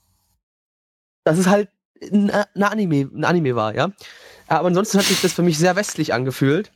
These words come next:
Ähm, und, äh, das, die Sache kriegt von mir auch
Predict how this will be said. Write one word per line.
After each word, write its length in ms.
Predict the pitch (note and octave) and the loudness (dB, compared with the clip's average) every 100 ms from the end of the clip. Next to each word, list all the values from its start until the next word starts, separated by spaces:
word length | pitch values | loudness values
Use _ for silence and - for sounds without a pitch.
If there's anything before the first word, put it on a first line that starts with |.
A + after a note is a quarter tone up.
| - - - - _ _ | -20 -20 -20 -20 _ _
Ähm, 680 | D3+ D3 D3 D3 D3+ D3+ C#3 _ _ _ _ _ _ _ _ _ _ _ _ - | 0 2 2 2 2 2 -2 _ _ _ _ _ _ _ _ _ _ _ _ -2
und, 520 | C#3 C#3+ D3 D3+ D3 | 0 2 0 -4 -4
äh, 540 | C#3+ C#3 C#3 C#3 C#3 | -2 0 0 2 2
das, 260 | C#3 D3 - | 0 -4 -4
die 140 | - | 0
Sache 180 | D#3 F3+ | 0 0
kriegt 200 | F3+ F3 | -6 -4
von 180 | F3 E3+ | -2 0
mir 320 | E3+ E3 - _ _ | 0 0 -4 _ _
auch 640 | D#3+ G3+ B3 A#3 - - | 0 0 -2 -6 -16 -20